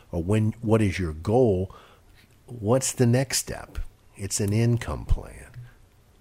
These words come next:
Most people don't talk about income plans. M-,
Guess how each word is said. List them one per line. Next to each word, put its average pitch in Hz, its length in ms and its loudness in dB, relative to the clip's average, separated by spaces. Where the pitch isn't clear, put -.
Most 117 380 4
people 139 320 8
don't 113 260 2
talk 101 300 -2
about 107 260 -2
income 127 400 -2
plans. - 460 -8
M-, 80 200 -4